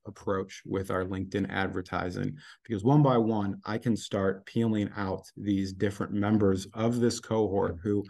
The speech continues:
again, high level, may have seemed good on paper, but at the end of the day, aren't the people that are ultimately converting. So with all of that, we had, I believe,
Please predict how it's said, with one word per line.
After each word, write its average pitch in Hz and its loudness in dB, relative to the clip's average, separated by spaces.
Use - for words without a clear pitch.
again, 98 -4
high 113 0
level, 127 4
may 104 4
have 117 -2
seemed 120 2
good 113 0
on 104 0
paper, 135 0
but 110 -2
at 104 -8
the 113 2
end 113 2
of 101 -2
the 104 -6
day, 98 -2
aren't 101 -4
the 98 -6
people 98 0
that 95 -2
are 95 0
ultimately 90 -2
converting. 95 -2
So 104 2
with 131 8
all 113 6
of 98 -2
that, 151 4
we 110 4
had, 98 -2
I - -14
believe, 127 2